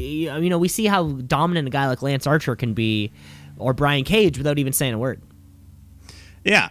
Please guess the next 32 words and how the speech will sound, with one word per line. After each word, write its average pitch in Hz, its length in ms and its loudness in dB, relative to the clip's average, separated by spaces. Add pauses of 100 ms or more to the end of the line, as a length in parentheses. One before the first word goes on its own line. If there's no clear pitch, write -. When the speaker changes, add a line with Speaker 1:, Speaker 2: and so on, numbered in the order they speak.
(120)
Speaker 2:
and 90 180 -2
Tully 101 320 2
is 95 100 0
great 107 220 0
on 101 100 2
the 101 60 2
mic, 104 240 0
so 90 220 -6
yeah, 90 180 -6
let 82 160 -12
him, 87 100 -12
Speaker 1:
And 151 360 -2
best, 180 260 -2
Speaker 2:
let 95 140 -2
him 156 80 -6
do 175 40 -6
Speaker 1:
best 269 200 0
Speaker 2:
it. - 40 -10
Speaker 1:
friends 202 320 2
with 185 140 0
the 180 100 0
momentum. 156 580 0
They're 151 180 0
on 156 100 0
the 143 80 -2
way 139 200 0
up. 131 180 -2
They're 147 120 0
getting 143 260 0
pushed 143 520 0
forward 165 580 2
fast. 160 800 -4